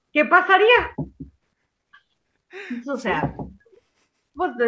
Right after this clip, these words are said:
Speaker 1: o sea, realmente no había un límite sobre lo que puedes o no podías escribir con eso, entonces eventualmente se aburrieron de
Speaker 2: Claro.
Speaker 1: lo mismo.
Speaker 2: <laughs> Justamente, o-, y, y con justa razón, o sea, no, no, no, no, no.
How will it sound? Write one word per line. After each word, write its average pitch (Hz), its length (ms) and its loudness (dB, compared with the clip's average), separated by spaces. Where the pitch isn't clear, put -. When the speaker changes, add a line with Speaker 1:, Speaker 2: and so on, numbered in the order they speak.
Speaker 1:
o 277 80 -6
sea, 285 180 4
realmente 311 440 2
no 339 120 2
había 320 220 2
un 311 100 -2
límite 302 500 -2
sobre 247 260 -2
lo 233 140 -2
que 247 100 -4
puedes 247 380 -2
o 285 60 -2
no 233 160 -2
podías 247 360 0
escribir 214 440 -8
con 208 180 -4
eso, 254 220 -6
entonces 226 400 -10
eventualmente 233 800 -2
se 269 80 -4
aburrieron 190 480 -2
de 175 60 -6
Speaker 2:
Claro. 165 160 -4
Speaker 1:
lo 165 100 -8
mismo. 262 360 -14
Speaker 2:
<laughs> 160 2000 -14
Justamente, 220 760 -6
o-, 156 140 -4
y, 131 380 -10
y 120 240 -14
con 120 260 -8
justa 160 340 -4
razón, 170 420 -6
o 135 60 -10
sea, 120 280 -10
no, 135 140 -8
no, 202 140 -4
no, 208 100 -4
no, 196 120 -8
no. 156 220 -10